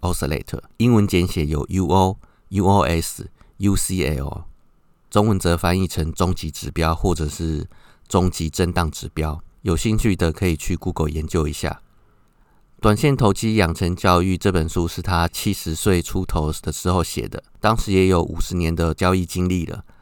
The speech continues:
五十年中有多少风风雨雨他都度过了，还能活在市场上，证明他有一定的能力。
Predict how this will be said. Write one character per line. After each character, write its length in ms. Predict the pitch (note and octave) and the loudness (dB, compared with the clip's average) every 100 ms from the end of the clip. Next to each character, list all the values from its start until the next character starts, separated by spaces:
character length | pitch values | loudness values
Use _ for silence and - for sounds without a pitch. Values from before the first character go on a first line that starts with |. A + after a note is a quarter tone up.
| _ _ | _ _
五 160 | - G2+ | -6 -4
十 120 | - | 0
年 260 | A2+ G2+ G2 | 2 2 4
中 320 | G#2+ G2+ G#2+ | 4 4 4
有 160 | G2 D#2+ | 0 0
多 180 | F#2 F2+ | 0 0
少 100 | D2+ | -2
风 220 | - E2+ | -2 -2
风 220 | F#2 F#2 | 0 0
雨 220 | E2 E2 | -2 -2
雨 40 | D#2+ | -4
他 180 | - | -2
都 220 | E2+ E2+ E2+ | 0 0 -2
度 160 | G2 | -4
过 240 | F2 F2+ D#2 | 0 0 0
了， 160 | - - - - | -4 -12 -20 -10
还 140 | - F2+ | -2 0
能 120 | F2+ | 2
活 160 | E2+ | 2
在 140 | E2+ F2+ | 2 0
市 160 | - | -2
场 200 | G2+ D#2+ | -4 -4
上， 240 | D2+ - C#3+ - _ - - | -2 -4 -4 -12 _ -20 -14
证 160 | - B2 | 0 2
明 140 | G#2+ | 2
他 160 | G#2 G#2 | 0 2
有 120 | F#2+ | 2
一 60 | F2 | 0
定 180 | G2+ F2 | -2 0
的 120 | E2+ | -2
能 200 | D#2+ E2+ | -2 -4
力。 220 | F2 D#2+ | -4 -6